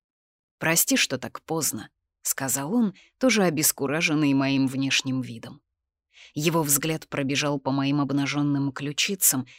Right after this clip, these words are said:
и на несколько мгновений завис на довольно смелом декольте. Сорочка была старой, растянутой и открывала намного больше, чем следовало.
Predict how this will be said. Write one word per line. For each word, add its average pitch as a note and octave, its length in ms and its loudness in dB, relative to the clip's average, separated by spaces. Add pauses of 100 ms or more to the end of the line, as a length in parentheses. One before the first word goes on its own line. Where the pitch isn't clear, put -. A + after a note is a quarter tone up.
и G#3+ 80 2
на G3+ 100 6
несколько G#3+ 520 2
мгновений F#3 640 2
завис E3 460 0
на E3 120 0
довольно F3 420 0
смелом E3+ 540 0
декольте. D#3 640 -12 (680)
Сорочка C#3+ 560 0
была C3 240 0
старой, D3+ 540 -2
растянутой C#3+ 800 -4 (180)
и E3+ 120 -2
открывала E3 540 2
намного E3 460 2
больше, D3 460 0
чем B2+ 260 0
следовало. C#3 680 -4